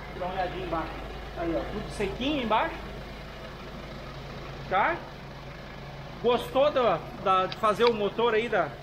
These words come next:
desse vídeo aí, fazendo o motor da, da R F? Curte, compartilhe,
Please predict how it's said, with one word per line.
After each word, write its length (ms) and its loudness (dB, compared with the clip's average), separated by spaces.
desse 220 -4
vídeo 340 0
aí, 80 2
fazendo 400 2
o 20 -2
motor 380 2
da, 280 4
da 160 4
R 300 2
F? 340 0
Curte, 300 2
compartilhe, 800 2